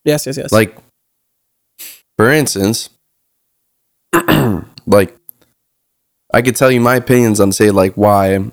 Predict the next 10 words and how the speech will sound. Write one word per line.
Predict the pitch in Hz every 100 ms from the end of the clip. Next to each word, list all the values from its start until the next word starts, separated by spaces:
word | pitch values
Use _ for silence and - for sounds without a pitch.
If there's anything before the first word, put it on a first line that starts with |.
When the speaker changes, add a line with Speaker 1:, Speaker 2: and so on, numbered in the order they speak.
| _ _
Speaker 2:
a | -
rock | 95 98 107
band | 104 98 98 95 98 -
or | - 98 95 92 98 -
an | 95
artist | 98 110 98 95 - - _ _ _ _ _
isn't, | 104 95 95 90 - _ _ _ _ -
like, | 98 87 -
doing | 113 127 98
well, | 98 92 98 -